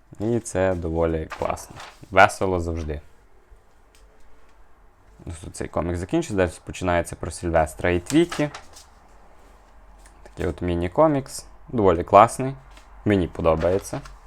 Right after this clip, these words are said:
Я ж давно перелистував це. Е, видно, що якась дитина тут обмальовувала, проходила лабіринт. Мені це не нравиться. Я люблю купляти комікси, коли вони не спорчені. Але головне, що самі сторінки комікса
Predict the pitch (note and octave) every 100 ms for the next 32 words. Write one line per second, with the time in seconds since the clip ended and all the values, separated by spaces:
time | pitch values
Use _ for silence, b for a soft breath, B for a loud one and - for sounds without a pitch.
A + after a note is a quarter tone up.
0 | - b b b - F#2+ F#2 F#2+ E2+ -
1 | - F2 F2 A#2+ - B2+ B2+ - B2 A#2+
2 | b b b b b b b b b -
3 | G2 G2+ G2+ G#2 F#2 F2+ - F2 F2 E2+
4 | E2+ - - - - - - - - -
5 | - G2 E2 F#2 F2 G2 C#2+ - - -
6 | - - - - F2+ F#2+ A2 D#3+ E3 C#3+
7 | C3 A#2+ - F2+ F#2+ E2+ E2+ E2 E2 F2+
8 | C3+ D3+ C#3 - - - - - A2 G#2+
9 | F#2+ F#2+ F#2 F#2+ A#2 C#3+ C#3+ - D#3+ -
10 | B B B B B - F#2+ F#2 F2 F2
11 | - - F2 - - F2 E2+ - - E2
12 | E2+ E2 E2 D#2 - C3+ - C#3+ C#3 A#2+
13 | A#2+ A2+ A2 B2+ C#3 - A#2+ A2+ - -
14 | G#2 - G2 F#2+ G2 F2+ E2 - -